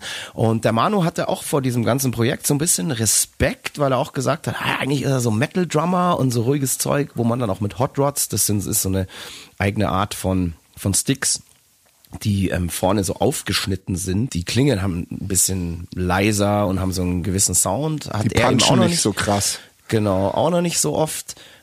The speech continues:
Speaker 1: agiert. Und der Manu hat da aber wirklich ein wirklich geiles, geschmackvolles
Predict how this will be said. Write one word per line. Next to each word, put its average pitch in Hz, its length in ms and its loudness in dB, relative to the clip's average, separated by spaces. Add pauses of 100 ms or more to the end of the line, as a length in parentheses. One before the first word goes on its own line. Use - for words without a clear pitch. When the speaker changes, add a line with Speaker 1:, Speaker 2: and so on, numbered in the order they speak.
Speaker 1:
agiert. 143 640 2
Und 127 400 2 (1080)
der 110 100 2
Manu 135 340 4
hat 139 160 -2
da 120 80 2
aber 110 220 2
wirklich 123 340 -2
ein 95 300 0
wirklich - 720 -2 (200)
geiles, 110 540 2
geschmackvolles 92 1160 -2